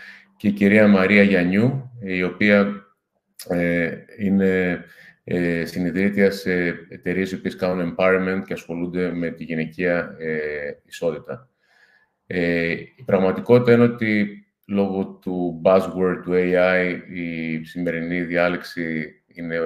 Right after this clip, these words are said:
πιο επίκαιρη παρά ποτέ. Όπως όλοι ξέρουμε, ε,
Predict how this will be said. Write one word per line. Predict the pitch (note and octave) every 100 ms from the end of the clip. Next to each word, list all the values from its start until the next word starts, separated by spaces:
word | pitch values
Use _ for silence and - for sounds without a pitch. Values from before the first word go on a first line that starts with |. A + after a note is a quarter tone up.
| E2 - _ _
πιο | F2
επίκαιρη | - D#2+ F2 D#2+
παρά | D#2+ -
ποτέ. | D#2+ - A2+ - - _ _ _ _ _
Όπως | F#2 - -
όλοι | F#2+ F2
ξέρουμε, | - F#2+ G2 G2 G2 F#2 -
ε, | F2 E2 E2 D#2+